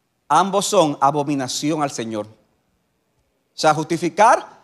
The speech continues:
a un impío, un, un juez que justifica al impío, que lo declare justo,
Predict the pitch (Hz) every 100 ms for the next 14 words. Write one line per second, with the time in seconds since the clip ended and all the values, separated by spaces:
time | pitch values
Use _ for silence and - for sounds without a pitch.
0 | - 165 240 226 208 156 135 135 _ _
1 | _ _ - 226 208 269 247 269 254 220
2 | 220 226 254 208 196 165 170 165 165 240
3 | 196 175 -